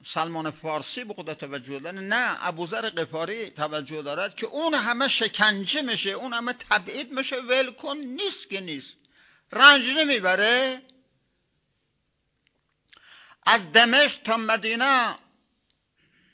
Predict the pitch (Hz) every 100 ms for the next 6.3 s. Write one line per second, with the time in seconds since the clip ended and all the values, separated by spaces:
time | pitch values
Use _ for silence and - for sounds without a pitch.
0 | _ _ _ - 208 247 262 262 - _
1 | _ _ _ _ _ _ _ 226 226 240
2 | 220 220 196 185 233 226 214 214 180 -
3 | _ _ _ _ _ _ _ _ _ _
4 | _ _ _ _ _ 311 _ _ 156 180
5 | 180 220 185 175 - 202 190 143 151 175
6 | 180 160